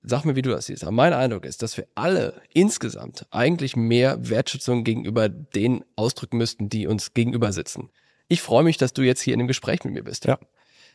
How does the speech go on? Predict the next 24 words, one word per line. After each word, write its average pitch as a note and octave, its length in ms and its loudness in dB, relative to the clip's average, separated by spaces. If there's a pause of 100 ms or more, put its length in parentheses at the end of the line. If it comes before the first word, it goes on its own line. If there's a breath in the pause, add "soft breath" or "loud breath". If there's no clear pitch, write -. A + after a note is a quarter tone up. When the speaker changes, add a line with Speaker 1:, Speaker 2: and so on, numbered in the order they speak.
(100)
Speaker 2:
Also C3 220 4
dazu C#3 280 4
gehört D3+ 280 6
eben D3+ 240 2
dieses C#3 420 0 (120)
sich C3+ 280 0
in D3+ 80 -2
die C3+ 80 4
Rolle C3+ 260 4
des B2 200 -2
anderen C3 260 2
versetzen, A2 540 0
Speaker 1:
Ja. A#2+ 60 4
Speaker 2:
ne? C3+ 40 6
Das C3 160 4
sagt - 260 2
man D#3 120 4
immer A#2 180 4
so G#2+ 80 2
leicht, G#2+ 480 2 (320 soft breath)
das G#2+ 220 0
ist - 180 -4
wirklich B2 480 0
hart. A2 380 2